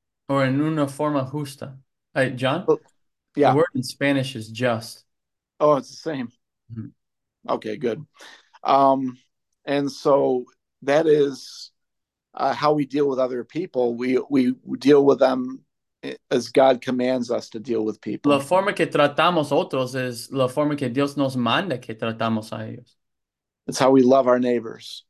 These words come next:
Speaker 1: Como amamos nuestro prójimo.
Speaker 2: And then the next term has to do with our relationship to God.
Speaker 1: Y el siguiente término tiene que ver con nuestra relación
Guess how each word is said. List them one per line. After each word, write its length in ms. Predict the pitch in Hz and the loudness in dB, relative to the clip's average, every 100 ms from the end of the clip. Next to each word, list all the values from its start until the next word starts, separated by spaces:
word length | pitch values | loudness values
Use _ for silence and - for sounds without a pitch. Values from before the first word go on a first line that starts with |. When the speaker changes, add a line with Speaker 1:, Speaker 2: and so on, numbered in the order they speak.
| _ | _
Speaker 1:
Como 200 | - 160 | 0 2
amamos 580 | 139 131 131 156 175 143 | 4 4 2 2 0 -2
nuestro 280 | 135 135 135 | -4 -4 -4
prójimo. 500 | - 160 123 110 107 _ _ _ _ _ _ _ _ _ _ _ _ _ _ _ - | -4 -4 -4 -8 -12 _ _ _ _ _ _ _ _ _ _ _ _ _ _ _ -2
Speaker 2:
And 160 | 147 | 4
then 220 | 147 147 | 4 4
the 100 | 139 | 2
next 600 | 135 143 143 - - - - | 0 0 -2 -12 -20 -20 -10
term 480 | 139 127 123 127 - | -4 -4 -4 -8 -6
has 300 | 135 135 131 | -2 -2 -2
to 100 | 127 | -6
do 260 | 123 127 123 | 0 2 4
with 180 | 123 | 2
our 300 | 120 117 113 _ _ | 2 2 -2 _ _
relationship 760 | 135 131 135 - 127 - 117 | -4 0 0 -2 -8 -6 -8
to 80 | - | -6
God. 400 | 110 107 107 - _ _ _ _ | -4 -2 -4 -10 _ _ _ _
Speaker 1:
Y 80 | 160 | 0
el 60 | |
siguiente 460 | 165 156 139 208 226 | 2 2 2 0 -4
término 460 | - 131 131 139 139 | -4 -2 0 -2 -2
tiene 180 | 151 | -6
que 140 | 151 147 | -4 -4
ver 200 | 151 156 | -2 -4
con 120 | 170 | -4
nuestra 260 | 165 170 170 | -6 -4 -2
relación 480 | 165 165 160 202 | 0 -2 -4 -6